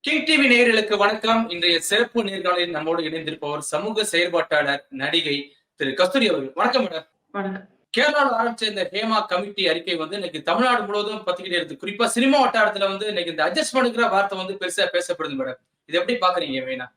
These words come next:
Speaker 2: முதல்ல நான் இந்த அட்ஜஸ்ட்மெண்ட் அப்படிங்கிற சொல்லையே வெறுக்கிறேன். இத வந்து நான் ஒரு ஆணாதிக்க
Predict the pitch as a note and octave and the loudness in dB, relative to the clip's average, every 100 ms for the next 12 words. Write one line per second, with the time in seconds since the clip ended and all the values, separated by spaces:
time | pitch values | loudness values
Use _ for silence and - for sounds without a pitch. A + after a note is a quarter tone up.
0 | _ A3+ B3+ C#4+ D#4 F4 D4 A3+ F#3+ - | _ 6 8 8 8 6 6 4 4 4
1 | F#3+ - D#4+ D#4+ - C4+ C#4+ G#3 G3+ A#3+ | 2 0 2 2 2 2 2 2 0 0
2 | B3+ A#3+ G#3+ G#3 - B3+ D4 D#4+ D4+ D4 | 0 2 2 2 0 4 4 6 6 4
3 | C#4+ G3+ A#3+ - C#4 A#3 - - _ _ | 4 4 4 4 2 0 -2 -10 _ _
4 | - A#3+ B3 B3 D4 D4 B3 A3 G3 - | 4 8 8 6 4 4 4 2 -2 -2
5 | G3+ C4+ D#4+ E4 D4 C#4+ A#3+ | 0 4 6 6 6 2 2